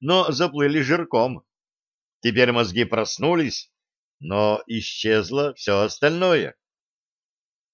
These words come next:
Прервало его раздумья заскрипевшая заслонка глазка. Кто-то из коридора, не мигая, уставился на согнувшегося в углу профессора. «Жаль, нет карандаша», подумал Миша.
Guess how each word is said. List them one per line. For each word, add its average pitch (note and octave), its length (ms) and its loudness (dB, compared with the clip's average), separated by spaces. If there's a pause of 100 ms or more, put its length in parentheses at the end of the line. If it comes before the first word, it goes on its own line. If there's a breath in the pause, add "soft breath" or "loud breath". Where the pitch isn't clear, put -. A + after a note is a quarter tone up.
(100)
Прервало F3 440 8
его D#3+ 240 4
раздумья B2 720 -2 (260 soft breath)
заскрипевшая D3+ 840 -2
заслонка B2 680 -2
глазка. G#2+ 720 -2 (600)
Кто-то A2+ 500 4
из G2+ 200 -6
коридора, A#2 680 0 (240 soft breath)
не G2+ 140 -6
мигая, G#2 380 4
уставился C#3+ 800 2
на C#3 140 -4
согнувшегося C3+ 800 -2
в D#3 60 0
углу A2+ 300 -2
профессора. A2 760 -2 (1200)
«Жаль, A2+ 640 4
нет A#2+ 380 -4
карандаша», A2 960 -2 (300)
подумал A#2+ 360 2
Миша. G#2+ 440 -8